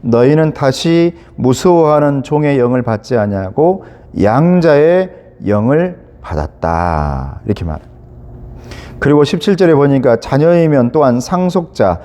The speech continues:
곧 하나님의 상속자요 그리스도와 함께 한, 그리스도와 함께 한 상속자니." 그렇게 말했어요.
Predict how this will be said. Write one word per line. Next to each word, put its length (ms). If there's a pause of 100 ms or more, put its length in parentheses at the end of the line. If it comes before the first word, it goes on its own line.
(180)
곧 260
하나님의 380
상속자요 720
그리스도와 540
함께 460 (320)
한, 400 (420)
그리스도와 600
함께 320
한 280 (300)
상속자니." 1500
그렇게 220
말했어요. 520